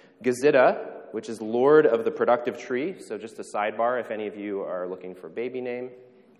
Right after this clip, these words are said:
great one right here. Look no further. Uh, Gazida has the shape of a serpent and is accompanied by horned serpents. He is known as the guardian of demons who live in the, li-, live in the netherworld.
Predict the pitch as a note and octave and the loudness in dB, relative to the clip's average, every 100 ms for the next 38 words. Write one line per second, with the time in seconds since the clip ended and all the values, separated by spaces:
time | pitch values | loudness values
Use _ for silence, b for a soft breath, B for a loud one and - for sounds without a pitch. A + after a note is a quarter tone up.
0 | _ G2 G2 F2+ F2+ F2+ F2+ G#2+ B2+ B2+ | _ -6 -6 -6 -6 -6 -4 0 0 0
1 | A#2 G#2+ B2 A2+ E3+ F#3+ E3+ E3+ - - | -4 -4 -2 0 6 6 10 8 6 -4
2 | B B B B - C3+ C3 C3 C3+ C#3+ | B B B B 4 8 10 8 6 6
3 | F#3+ G#3+ G3+ G#3 - - - E3+ F3+ E3+ | 10 12 12 12 4 -4 8 10 10 12
4 | F#3+ G#3 D#3+ C#3+ G3 G#3 G#3 F3+ - D3 | 12 12 12 8 12 12 12 8 6 6
5 | C#3+ C#3+ E3+ E3 F3 E3 D3 C3+ - D3 | 6 6 6 6 6 8 12 10 10 8
6 | D3+ C#3+ D3+ D3+ F#2+ F2 - - - b | 8 8 6 6 4 0 -8 -14 -18 b
7 | b b b F3 E3+ D3 E3+ F#3 F3+ - | b b b 8 8 12 12 12 12 10
8 | B2+ C#3 D#3 E3+ D#3 A#2 C#3+ D#3 A2 G#2+ | 10 12 12 12 8 6 4 6 6 4
9 | - A#2+ A2+ C#3 C3 C#3+ B2+ A#2 G#2+ - | 0 2 6 8 6 2 -2 -2 -2 0
10 | B2+ A#2+ A#2+ C#3 D3+ B2+ A2+ A#2 C3+ A2+ | 2 2 0 4 6 6 4 4 4 4
11 | G2 F2 - | 2 0 -4